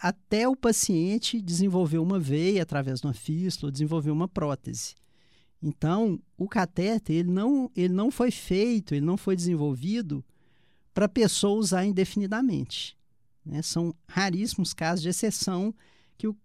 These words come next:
que o paciente usa só o catéter. Na maioria das vezes, a gente tenta, né?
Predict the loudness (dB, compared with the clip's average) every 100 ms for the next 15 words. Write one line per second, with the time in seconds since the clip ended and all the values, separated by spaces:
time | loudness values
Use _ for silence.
0 | -4 -4 0 -2 0 -2 -2 -4 -4 -6
1 | -8 _ -10 -4 -2 0 -4 -4 -10 -8
2 | -6 -4 -2 -2 -2 -2 -2 -2 -2 -2
3 | 0 -2 -4 -4 -4 -8 -12 _ _ _
4 | _ -10 -6 -6